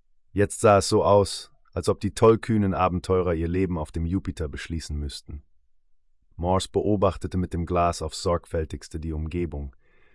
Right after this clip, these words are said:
aber er sah nirgends ein verdächtig aussehendes Tier. Die Zeit für die Tiere am Lande war wohl noch nicht gekommen, und in der See sah man nur Panzerfische und Trilobiten. Ferner gewahrte man die sonderbarsten Meergewächse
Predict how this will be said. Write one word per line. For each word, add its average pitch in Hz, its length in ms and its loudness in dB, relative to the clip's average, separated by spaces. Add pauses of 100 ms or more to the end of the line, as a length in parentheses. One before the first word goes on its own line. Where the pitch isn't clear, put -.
(480)
aber 104 220 2
er 107 80 6
sah 117 180 6
nirgends 113 440 4
ein 87 120 -2
verdächtig 90 600 -2
aussehendes 82 640 -4
Tier. 76 360 -12 (760)
Die 104 80 -8
Zeit 120 300 4
für 123 100 0
die 107 160 0
Tiere 113 380 4
am 90 140 0
Lande 92 400 2
war 87 160 0
wohl 95 180 0
noch 82 180 -4
nicht 98 220 -4
gekommen, 78 560 -8 (520)
und 92 180 -4
in 104 100 2
der 92 140 6
See 104 260 2
sah 95 180 4
man 92 200 0
nur 92 180 0
Panzerfische 92 680 -4
und 78 160 -8
Trilobiten. 82 760 -8 (800)
Ferner 98 380 0
gewahrte 90 420 0
man 90 180 0
die 85 80 -4
sonderbarsten 85 800 0
Meergewächse 80 840 -4